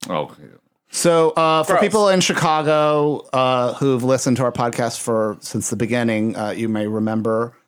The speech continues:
Speaker 2: uh, club kid, drag queen, artist, puppeteer, sculptor, JoJo Baby, who for decades entertained people on stage and any stage and in everyday life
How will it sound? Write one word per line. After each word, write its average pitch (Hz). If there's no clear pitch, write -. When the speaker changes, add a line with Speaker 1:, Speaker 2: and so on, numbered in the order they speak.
Speaker 2:
uh, 117
club 139
kid, 131
drag 123
queen, 123
artist, 135
puppeteer, 131
sculptor, 123
JoJo 135
Baby, 123
who 147
for 139
decades 156
entertained 135
people 135
on 120
stage 123
and 120
any 247
stage 120
and 123
in 127
everyday 120
life 110